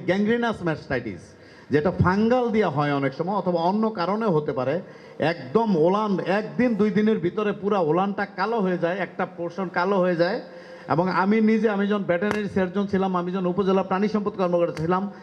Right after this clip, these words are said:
আমি এমন হয়েছে যে ওলানের একটা অংশ, এক পোর্শন একদম খুলে পড়ে গেছে কোষ সহ, সেটা আমি অপারেশন করে ফেলতে হয়েছে। সেই অপারেশনটা, ওইখানে অপারেশন করা খুবই রিস্কি, কারণ ওইখানে আপনারা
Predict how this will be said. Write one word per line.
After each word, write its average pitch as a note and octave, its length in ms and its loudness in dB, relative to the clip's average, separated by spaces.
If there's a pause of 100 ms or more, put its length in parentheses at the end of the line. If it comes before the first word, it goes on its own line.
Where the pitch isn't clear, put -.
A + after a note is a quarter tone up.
(180)
আমি F3+ 220 2
এমন A3+ 260 0
হয়েছে A#3 220 2
যে A#3 80 2
ওলানের A3 460 2 (100)
একটা G#3 420 -2
অংশ, F#3+ 360 0
এক F3+ 360 0
পোর্শন F#3 340 -2
একদম E3+ 280 -2 (120)
খুলে A#3 340 2 (240)
পড়ে C4+ 200 2
গেছে G3 240 -2 (100)
কোষ A3 260 4
সহ, A2 300 -2 (380)
সেটা G3 180 2
আমি G3 120 0
অপারেশন F#3+ 400 -2
করে F#3+ 280 0
ফেলতে E3+ 240 0
হয়েছে। B2 200 0
সেই F#3 140 2
অপারেশনটা, G3 580 -2 (340)
ওইখানে F3 260 2
অপারেশন G3+ 360 0
করা A3 200 0
খুবই G#3+ 360 0
রিস্কি, G#3+ 320 0
কারণ F3 220 0
ওইখানে F#3 220 0
আপনারা F#3 280 -2